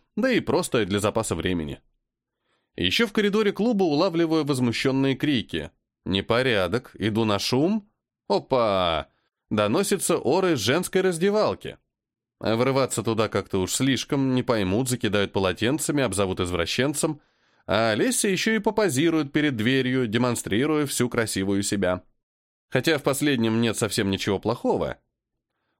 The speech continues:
В общем, прислушиваюсь, но на расстоянии, не прилипая к двери, чтобы кто, шедший мимо, не обвинил в предосудительном.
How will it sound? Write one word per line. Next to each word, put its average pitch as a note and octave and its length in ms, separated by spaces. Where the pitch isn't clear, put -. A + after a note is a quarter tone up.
В A2 140
общем, C3+ 340
прислушиваюсь, G#2 840
но F3+ 180
на D#3+ 100
расстоянии, E2+ 680
не A#2+ 220
прилипая E3+ 520
к F#2+ 80
двери, B2+ 500
чтобы F#3 300
кто, D#3+ 220
шедший D3 360
мимо, E3 380
не E3+ 160
обвинил B2+ 520
в - 100
предосудительном. E2+ 960